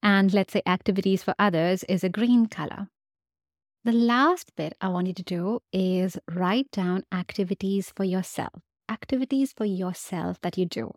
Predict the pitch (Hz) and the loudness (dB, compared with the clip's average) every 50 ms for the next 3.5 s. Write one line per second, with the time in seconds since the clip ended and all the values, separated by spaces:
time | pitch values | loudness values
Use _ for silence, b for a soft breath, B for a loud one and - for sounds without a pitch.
0 | _ - 185 180 160 - 226 233 262 339 349 - - 196 175 - - - 180 175 | _ -4 -4 -4 -2 2 2 4 4 4 2 0 -4 -8 -8 -8 -6 -6 -6 -4
1 | 165 180 180 175 175 156 - 175 170 - - - 196 190 - 196 196 - 185 175 | -4 -4 -6 -6 -6 -6 -8 -8 -10 -8 -8 -6 -6 -4 -4 -4 -4 -2 -4 -4
2 | _ - 185 170 165 160 - - - - _ _ _ _ _ _ - 180 165 180 | _ 0 0 0 0 -2 -4 -6 -8 -10 _ _ _ _ _ _ -12 -6 -4 0
3 | 180 190 180 170 151 - 135 180 240 | 2 2 2 2 2 0 0 0 0